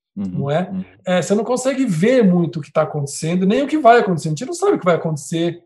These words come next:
Speaker 2: nesse ano, no próximo ano. Então, o que
Speaker 1: Uhum.
Speaker 2: você faz numa situação dessa? Meu, usa aquilo que você consegue ver e que, né, tá, tá em você mesmo. Então,
Speaker 1: Uhum.
Speaker 2: olha pros seus instrumentos internos, né, esses medidores internos, que é a intuição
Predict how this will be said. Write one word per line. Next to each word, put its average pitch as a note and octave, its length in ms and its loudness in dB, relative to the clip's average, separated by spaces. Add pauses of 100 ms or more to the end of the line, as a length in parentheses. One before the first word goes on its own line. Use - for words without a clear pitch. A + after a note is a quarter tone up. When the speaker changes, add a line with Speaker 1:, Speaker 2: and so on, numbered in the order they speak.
Speaker 2:
nesse D#3+ 360 -2
ano, D#3 300 0
no D3 100 -4
próximo D3 540 -4
ano. D3+ 300 -2 (280)
Então, G3 220 -4
o - 20 -4
que - 80 -8
Speaker 1:
Uhum. F#3 60 -8
Speaker 2:
você G4 80 6
faz D#4+ 200 4
numa A3 120 0
situação F#3+ 400 2
dessa? C#3 460 -2 (200)
Meu, G#3+ 360 -2 (160)
usa C4 260 4
aquilo A#3+ 320 0
que B3+ 100 -4
você B3 320 -2
consegue A3 460 2
ver D#3+ 540 2
e G3+ 160 -2
que, A3+ 420 -6
né, F3+ 320 0 (180)
tá, F#3+ 140 4
tá F#3 220 0
em G#3 100 2
você A#3 320 -4
mesmo. D3+ 420 -2 (240)
Então, F#3+ 200 0
Speaker 1:
Uhum. F3 60 4
Speaker 2:
olha G#3 180 6
pros A3+ 180 -8
seus F3+ 220 4
instrumentos E3 760 -2
internos, D3 720 -2
né, D3 220 -8
esses D#3 200 -10
medidores C#3 680 -4
internos, D3+ 460 -4 (280)
que - 80 -6
é C#3+ 40 -2
a C#3 40 -2
intuição F3 880 -2